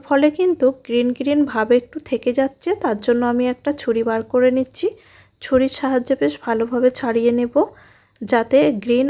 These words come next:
অংশগুলো না থাকে। সেগুলো থাকলে কিন্তু তেতো তেতো ভাব লাগতে পারে,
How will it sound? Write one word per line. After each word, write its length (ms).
অংশগুলো 640
না 180
থাকে। 300
সেগুলো 400
থাকলে 280
কিন্তু 260
তেতো 300
তেতো 280
ভাব 280
লাগতে 340
পারে, 260